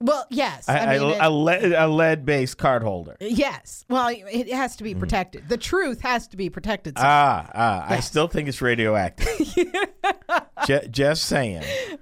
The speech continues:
Speaker 1: Yes.
Speaker 2: Just saying. Uh, speaking of legs,
Speaker 1: Mm.
Speaker 2: Hyundai just unveiled. Unveiled?
Speaker 1: Unveiled.
Speaker 2: Unveiled.
Speaker 1: We're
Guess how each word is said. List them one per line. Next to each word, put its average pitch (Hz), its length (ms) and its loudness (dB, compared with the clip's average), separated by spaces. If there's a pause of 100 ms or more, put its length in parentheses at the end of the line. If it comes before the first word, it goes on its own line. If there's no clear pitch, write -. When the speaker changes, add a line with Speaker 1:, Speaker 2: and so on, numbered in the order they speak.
Speaker 1:
Yes. 196 180 0
Speaker 2:
Just 131 240 2
saying. 92 400 -4 (360)
Uh, 160 200 2
speaking 240 760 0
of 202 240 4
legs, 135 600 -2
Speaker 1:
Mm. 262 400 -4 (500)
Speaker 2:
Hyundai 160 640 2 (580)
just 165 380 0
unveiled. 127 640 -2 (360)
Unveiled? 123 520 -2 (140)
Speaker 1:
Unveiled. 214 640 0
Speaker 2:
Unveiled. 117 680 0
Speaker 1:
We're 214 320 0